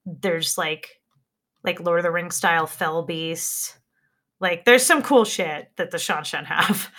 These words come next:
<laughs> Like, they're very well kitted out. They have a lot of cool stuff. And there's crazy shit over there. Like, there's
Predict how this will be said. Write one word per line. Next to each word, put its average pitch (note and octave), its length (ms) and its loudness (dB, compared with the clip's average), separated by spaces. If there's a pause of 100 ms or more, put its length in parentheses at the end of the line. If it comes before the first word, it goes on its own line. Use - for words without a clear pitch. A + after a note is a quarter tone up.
<laughs> - 180 -20
Like, G3+ 180 2
they're A3 160 8
very G#3 300 10
well G#3 220 10
kitted F3+ 300 0
out. D3+ 260 -2
They F3 80 0
have E3+ 180 -4
a F3 60 0
lot E3+ 180 4
of F#3 140 -4
cool F3 160 -4
stuff. - 380 -6 (540)
And A3+ 100 6
there's A#3 180 8
crazy C4+ 320 8
shit A#3+ 180 2
over A#3 200 2
there. D#3 160 -6
Like, D#3 160 -8
there's A3+ 180 -2